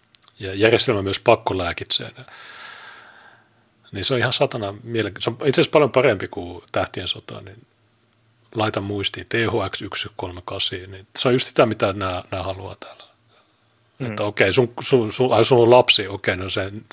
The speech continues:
Speaker 1: se nyt on sijoitettu tänne ja sä et pääse koskaan sieltä eroon.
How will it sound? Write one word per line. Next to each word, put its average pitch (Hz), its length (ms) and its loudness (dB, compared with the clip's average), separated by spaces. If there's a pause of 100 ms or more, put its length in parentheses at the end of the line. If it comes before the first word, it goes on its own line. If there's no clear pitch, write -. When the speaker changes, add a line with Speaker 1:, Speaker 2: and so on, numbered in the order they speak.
(240)
Speaker 1:
se - 160 -4
nyt 101 180 -2
on 104 80 2
sijoitettu 101 540 2
tänne 104 380 -4
ja 90 220 -14
sä - 120 -2
et - 120 -16
pääse - 260 -6
koskaan - 340 -8
sieltä 113 220 -16
eroon. - 220 -20